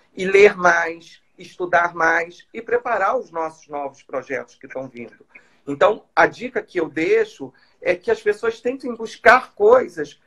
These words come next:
que possam, lá no futuro, serem positivas e não pensar no negativo pro futuro. E eu sei que você vai ter algumas coisinhas aí boas pra deixar pra gente.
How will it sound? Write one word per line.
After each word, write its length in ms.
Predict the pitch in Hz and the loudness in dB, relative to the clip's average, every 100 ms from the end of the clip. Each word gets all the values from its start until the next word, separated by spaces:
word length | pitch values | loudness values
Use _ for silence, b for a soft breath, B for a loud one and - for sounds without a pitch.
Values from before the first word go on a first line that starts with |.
| _ | _
que 140 | - 226 | -12 -4
possam, 440 | 240 269 269 240 | 2 2 0 -2
lá 180 | 262 339 | -2 -2
no 80 | 311 | -6
futuro, 680 | - 190 - 240 226 160 - b _ | -12 -14 -6 -4 -4 -4 -16 b _
serem 320 | 247 240 247 | 2 2 0
positivas 680 | 233 226 - - 196 185 185 | -10 -10 -18 -16 -14 -12 -6
e 60 | |
não 160 | 233 277 | -2 -2
pensar 420 | 277 233 233 233 | 0 -4 0 0
no 120 | 247 | 0
negativo 640 | 240 240 226 - 208 170 160 | -2 -2 -2 -8 -16 -14 -14
pro 140 | 160 | -10
futuro. 500 | 165 160 131 113 - B B B B - | -10 -10 -10 -10 -14 B B B B 4
E 80 | 196 | 6
eu 120 | 220 | 6
sei 180 | 240 226 | 6 0
que 120 | 208 | -2
você 320 | 220 214 220 | -6 -2 -4
vai 140 | 214 | -4
ter 260 | 208 214 214 _ | -4 -4 -4 _
algumas 360 | 165 175 214 214 | -10 -8 -10 -8
coisinhas 540 | - 208 196 214 208 202 | -4 -6 -6 -10 -8 -8
aí 160 | 196 | -10
boas 500 | 185 202 208 175 147 | 0 4 4 4 -10
pra 160 | - 160 | -4 -4
deixar 360 | 151 143 147 139 | -4 -6 -6 -4
pra 160 | 143 | -6
gente. 560 | 123 120 _ _ - | -6 -14 _ _ -20